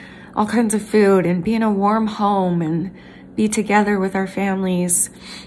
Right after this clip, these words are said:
um, distanced, of course, by the way. My family's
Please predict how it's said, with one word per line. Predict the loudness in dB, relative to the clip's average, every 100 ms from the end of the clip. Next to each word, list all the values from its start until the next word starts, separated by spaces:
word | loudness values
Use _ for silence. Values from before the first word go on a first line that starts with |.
| -20 -20 -8 -2
um, | 0 0
distanced, | 0 0 0 -2 -2 -6
of | -4
course, | -2 0 -2
by | -2 -2
the | 0
way. | 0 0 -4 -4
My | -4
family's | -2 0 0 0 0 -2